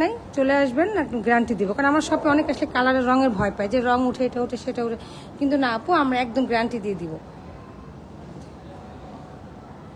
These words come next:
কালারটা দেখছেন? অনেক সুন্দর একটা কালার। আর আমাদের শোরুমটা হচ্ছে লিফটে সোজা উঠেই, একদম সীমান্ত সম্পার ঢুকে সোজা ও এসকেলেটার উঠে হাতের ডান দিকে জুস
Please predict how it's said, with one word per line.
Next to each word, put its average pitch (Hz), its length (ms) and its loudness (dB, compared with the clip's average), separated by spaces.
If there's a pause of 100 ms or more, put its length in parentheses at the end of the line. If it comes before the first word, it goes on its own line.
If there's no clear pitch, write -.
(840)
কালারটা 247 340 -2
দেখছেন? 156 300 -8 (680)
অনেক 320 220 4
সুন্দর 277 260 4
একটা - 240 -6
কালার। 156 240 -6 (460)
আর - 160 -4
আমাদের 277 280 4 (120)
শোরুমটা 294 400 6
হচ্ছে 311 180 4 (100)
লিফটে 311 360 2 (420)
সোজা 294 280 6 (140)
উঠেই, 277 320 4 (160)
একদম 269 240 2 (120)
সীমান্ত 285 260 0 (140)
সম্পার 294 340 2
ঢুকে 262 320 0 (420)
সোজা 285 320 6
ও - 20 0 (100)
এসকেলেটার 311 480 2
উঠে 339 220 0
হাতের 262 300 0
ডান 277 240 6
দিকে 320 160 2 (520)
জুস 330 160 6